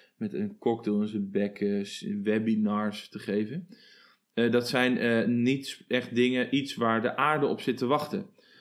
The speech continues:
Ook is er weinig bekend over de arbeidsomstandigheden in China. Nou, op zich prima vraag.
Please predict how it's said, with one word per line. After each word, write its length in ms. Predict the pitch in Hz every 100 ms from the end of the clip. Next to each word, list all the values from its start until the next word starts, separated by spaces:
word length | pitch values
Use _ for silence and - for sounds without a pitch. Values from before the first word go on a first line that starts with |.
| _ 113
Ook 200 | 139 117
is 100 | 120
er 120 | 107
weinig 340 | 107 117 113
bekend 380 | 110 117 117 117
over 180 | 113 104
de 140 | 104
arbeidsomstandigheden 1400 | - 120 135 113 110 - - 113 - 107 107 110 104 104
in 100 | 104
China. 480 | - 110 101 98 - _ - - _ _ _ _ _ _
Nou, 240 | - 120 - - -
op 120 | 120
zich 320 | - 110 -
prima 320 | - 107 98 101
vraag. 440 | 107 107 143